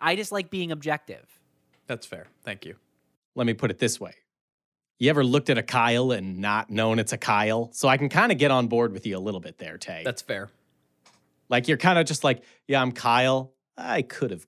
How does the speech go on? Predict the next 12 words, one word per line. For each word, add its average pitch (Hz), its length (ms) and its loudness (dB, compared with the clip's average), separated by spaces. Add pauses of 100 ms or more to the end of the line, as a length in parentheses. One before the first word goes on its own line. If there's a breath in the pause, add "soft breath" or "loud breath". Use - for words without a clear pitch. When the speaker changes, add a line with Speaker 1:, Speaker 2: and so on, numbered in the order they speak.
Speaker 3:
guessed." 269 600 -4 (320)
Speaker 1:
I, 370 160 -10
I - 20 -10
knew. 110 680 -14
<laughs> - 60 -20
Speaker 3:
"Something 190 680 2
about 127 840 0
you 95 160 -6
made 98 400 -6
me 90 160 -12
understand 87 960 -10
that." 62 420 -14